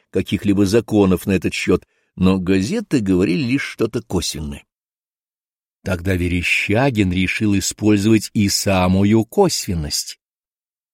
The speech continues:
Он вспомнил в уме, что его лошадь стоит нынче на базаре рублей тридцать, а застрахована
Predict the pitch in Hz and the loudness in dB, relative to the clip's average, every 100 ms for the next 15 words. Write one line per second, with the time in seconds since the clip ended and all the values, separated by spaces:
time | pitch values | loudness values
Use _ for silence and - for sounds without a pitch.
0 | _ _ _ - 98 104 - - 135 190 | _ _ _ 0 0 0 -4 -2 2 4
1 | 214 208 202 180 170 180 180 - 147 147 | 4 2 2 2 2 2 0 0 2 4
2 | 143 180 - 160 - 170 170 165 143 165 | 2 0 0 -2 0 4 4 2 -2 -2
3 | - 143 143 139 156 147 135 135 151 - | -2 -2 0 2 2 2 2 4 2 2
4 | 202 - 135 - _ _ _ _ _ - | -4 -4 -6 -8 _ _ _ _ _ -8
5 | 90 85 90 - 90 - 254 240 170 92 | -4 -2 -2 -2 -6 0 2 4 2 0